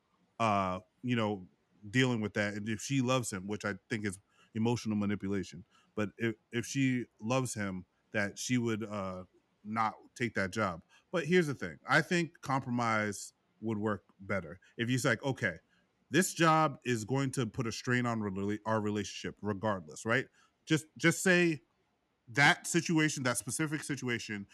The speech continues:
is going to cause arguments. It's gonna make me suspicious. Even if you're been a hundred percent loyal, it's still weird to have somebody that you've, I know you're attracted to, that is attracted to you.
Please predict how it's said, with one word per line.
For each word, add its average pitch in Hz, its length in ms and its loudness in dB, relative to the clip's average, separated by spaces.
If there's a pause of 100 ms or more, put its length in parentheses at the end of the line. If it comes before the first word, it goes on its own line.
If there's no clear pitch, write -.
(160)
is 107 120 -6
going 117 200 -2
to 107 60 -4
cause 92 320 -2
arguments. 180 720 0 (380)
It's 127 160 -2
gonna 120 360 -2
make 120 340 -2
me 143 120 2
suspicious. 123 800 -4 (880)
Even 190 460 2
if 165 460 0
you're 123 500 0
been 123 280 0
a - 40 -2
hundred 135 220 0
percent 127 220 -4
loyal, 110 340 -2
it's 113 160 -10
still 160 280 -2
weird 113 440 -2 (260)
to 131 60 -2
have 123 160 2
somebody 131 560 0 (280)
that 107 380 -2
you've, 143 400 -2 (200)
I 120 120 0
know 120 220 4
you're 170 180 2
attracted 143 460 -2
to, 101 300 -2 (260)
that 110 120 -4
is 101 120 -6
attracted 135 480 0
to 175 100 -2
you. 113 320 2